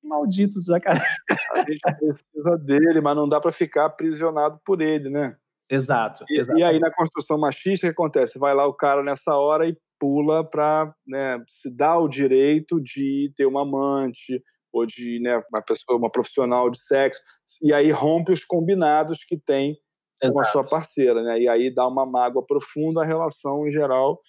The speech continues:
Speaker 2: se desgasta de um jeito que, infelizmente, e aí naquele momento tão legal, né, de uma criança ali, naquele,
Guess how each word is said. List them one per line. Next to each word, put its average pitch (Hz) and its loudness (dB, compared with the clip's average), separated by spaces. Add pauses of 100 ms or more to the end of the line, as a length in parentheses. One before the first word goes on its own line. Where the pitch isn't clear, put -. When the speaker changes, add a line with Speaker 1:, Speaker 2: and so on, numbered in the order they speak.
(200)
Speaker 2:
se - -14
desgasta 131 -2
de 135 -6
um 135 -6
jeito 131 -2
que, 151 -4 (180)
infelizmente, 131 -6
e 131 2
aí 135 2
naquele 139 -2
momento 135 0
tão 151 -2
legal, 135 2
né, 127 -4
de 120 -12
uma 120 -10
criança 117 -4
ali, 123 -2
naquele, 123 -4